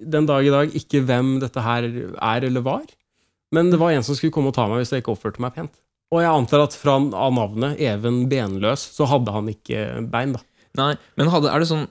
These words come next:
Speaker 2: tror du han hadde, ikke hadde
Speaker 1: Han hadde nok
Speaker 2: bein?
Speaker 1: armer, tror jeg, at han kunne dra seg bortover. Eller, at det var litt sånn zombie, at du, bo-, at du har en torso, liksom, som bare sleper seg bortover. Øh, sånn.
Speaker 2: For jeg så for meg en sånn klatt med,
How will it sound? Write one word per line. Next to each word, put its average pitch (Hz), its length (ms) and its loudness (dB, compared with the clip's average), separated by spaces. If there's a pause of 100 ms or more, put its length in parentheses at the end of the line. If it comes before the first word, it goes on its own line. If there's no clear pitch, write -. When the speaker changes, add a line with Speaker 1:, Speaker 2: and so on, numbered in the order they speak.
Speaker 2:
tror 139 160 0
du 139 60 2
han 143 140 0
hadde, 143 180 -4
ikke 135 220 -4
hadde 139 80 2
Speaker 1:
Han 143 120 2
hadde 131 40 4
nok 127 160 2
Speaker 2:
bein? 117 200 2
Speaker 1:
armer, 98 160 -4
tror 139 120 -4
jeg, 175 60 -2
at 151 60 -6
han 143 100 -4
kunne 139 200 0
dra 120 180 0
seg 113 160 -2
bortover. 110 360 -4
Eller, 117 160 -6
at 127 60 -2
det 139 100 0
var 131 120 2
litt 123 120 0
sånn 127 120 0
zombie, 107 1200 -2
at 113 120 -8
du, 131 80 -2
bo-, 127 440 -6
at 127 120 -12
du 139 100 -2
har 117 140 2
en 123 80 0
torso, 117 640 -6
liksom, 131 240 -8
som 127 140 -2
bare 123 160 -2
sleper 110 360 -4
seg 110 120 -2
bortover. 101 300 -8
Øh, 110 500 -4
sånn. 110 200 -12 (240)
Speaker 2:
For - 80 0
jeg - 80 2
så 165 160 4
for - 80 -6
meg 123 160 0
en 131 80 -4
sånn 135 120 -4
klatt - 420 -6
med, 127 220 2